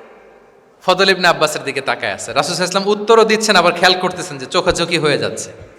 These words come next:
যখনই তিনি অবজার্ভ করলেন যে ফদল is crossing the limit, একবার চোখ পড়তে পারে, তারপর তো নামিয়ে ফেলতে হবে,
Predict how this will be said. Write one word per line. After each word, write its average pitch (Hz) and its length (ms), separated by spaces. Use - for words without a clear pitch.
যখনই 165 320
তিনি 214 180
অবজার্ভ 175 460
করলেন 165 280
যে 131 100
ফদল 160 320
is 165 160
crossing 160 380
the 151 140
limit, 156 320
একবার 123 260
চোখ 156 240
পড়তে 156 240
পারে, 135 160
তারপর 139 280
তো 151 120
নামিয়ে 156 280
ফেলতে 156 240
হবে, 131 220